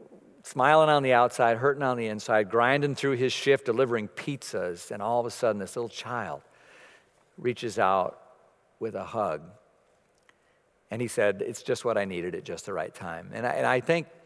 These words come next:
I think the reason that story kinda gets you right here is 'cause we recognize the echo of God's invitation to us.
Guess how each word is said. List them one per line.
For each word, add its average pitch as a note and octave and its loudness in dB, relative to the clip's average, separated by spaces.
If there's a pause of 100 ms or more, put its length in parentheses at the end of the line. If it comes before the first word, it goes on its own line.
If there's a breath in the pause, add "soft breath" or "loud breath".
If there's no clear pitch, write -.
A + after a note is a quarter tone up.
(800 loud breath)
I D#3 0
think A3+ 2
the D3+ 6
reason C3+ 4
that B2 2
story C#3 4
kinda A#2+ 0
gets A#2 0
you A#2+ 4
right G#2 4
here A#2+ 2
is F#2 -6
'cause A2+ -4 (520)
we B2 -2
recognize C3+ 0
the A2+ -4
echo A2+ -4
of F#2 -8
God's F#2+ -4
invitation F2 -12
to - -14
us. - -16